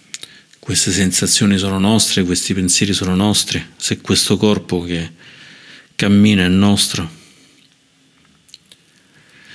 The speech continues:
E allora diventa anche facile fare poi le due ore, due ore, due ore, magari intervallate in un qualche modo,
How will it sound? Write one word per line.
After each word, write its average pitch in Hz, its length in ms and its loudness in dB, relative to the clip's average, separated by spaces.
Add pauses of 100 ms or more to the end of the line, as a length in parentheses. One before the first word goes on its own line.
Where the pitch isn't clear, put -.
(220)
E - 60 -2
allora 127 260 4
diventa 98 360 2
anche 120 280 0
facile 92 500 0
fare 90 300 0
poi 92 260 0
le 92 160 -2
due 98 160 0
ore, 101 300 4
due 95 240 0
ore, 90 200 0
due 92 200 0
ore, 85 260 0 (140)
magari 101 760 -2
intervallate 104 920 0
in 95 80 2
un 95 120 2
qualche 98 360 -2
modo, 104 580 2